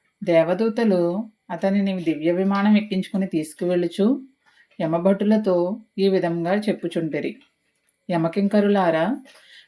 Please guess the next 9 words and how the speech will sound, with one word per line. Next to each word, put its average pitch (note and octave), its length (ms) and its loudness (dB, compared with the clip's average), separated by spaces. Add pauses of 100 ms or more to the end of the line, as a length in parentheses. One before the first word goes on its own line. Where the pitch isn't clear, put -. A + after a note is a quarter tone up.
(100)
మీ A3 120 6
ప్రభువు G#3 840 4
మీకు G#3+ 240 2
ఏమని F3+ 360 2
చెప్పెను? G#3 800 0 (140)
అసలు G3 560 2
పాపమనగా F#3 640 0
ఏమిటి? G3+ 600 0 (520)
పుణ్యగన్-, G3+ 460 2